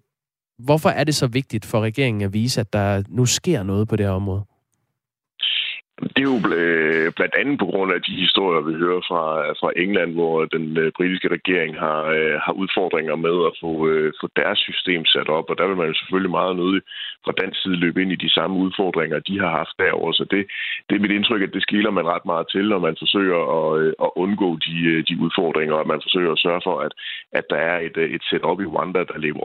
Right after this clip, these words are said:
Speaker 2: op til for eksempel, øh, konventionerne, og at man, man gør det på en, øh, en ordentlig måde. Det er jo sikkert også derfor, at man, man må formode, at det trækker ud med at få offentliggjort en dansk aftale, fordi blandt andet nogle af de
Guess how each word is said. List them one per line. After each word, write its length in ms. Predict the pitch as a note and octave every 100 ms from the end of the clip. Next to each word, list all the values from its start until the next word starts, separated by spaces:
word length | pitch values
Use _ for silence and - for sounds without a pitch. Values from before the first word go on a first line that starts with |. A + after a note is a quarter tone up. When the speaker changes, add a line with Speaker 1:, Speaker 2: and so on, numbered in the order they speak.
| E2
Speaker 2:
op 80 | -
til 140 | F#2 D2+
for 60 | D2
eksempel, 300 | - E2 D2+ C#2
øh, 260 | D#2 D2+ D2 E2
konventionerne, 720 | D#2 D#2 - F#2+ C#2+ C#2 D2 A#1
og 140 | D2 D#2
at 60 | D#2+
man, 80 | D2+ C2+ -
man 100 | D#2+ E2
gør 100 | F2
det 100 | -
på 60 | E2 D2+
en, 100 | D2+
øh, 140 | D2+
en 60 | E2 F2
ordentlig 220 | E2 D2
måde. 160 | D2+ E2
Det 80 | D2+
er 100 | C#2
jo 40 | -
sikkert 200 | F2+ E2+
også 140 | F2 G2+
derfor, 200 | E2+ F#2 D#2+
at 60 | D#2
man, 100 | D#2 - - - - G2
man 100 | F#2
må 80 | F2+ F2+
formode, 300 | F#2+ A#2+ A2+
at 160 | E2+ F2
det 100 | -
trækker 320 | E2+ D#2+ D#2+
ud 220 | G#2 A2
med 260 | E2+ F2 F#2
at 80 | -
få 100 | E2
offentliggjort 560 | E2+ F#2 F2+ F2+ E2 D#2
en 80 |
dansk 280 | D#2 F2+ -
aftale, 460 | D2+ E2 - D#2+ D#2+
fordi 180 | D#2+ D#2+
blandt 220 | - D#2
andet 200 | D2+ F2+
nogle 200 | F2+ F2
af 60 | E2+
de 120 | D#2+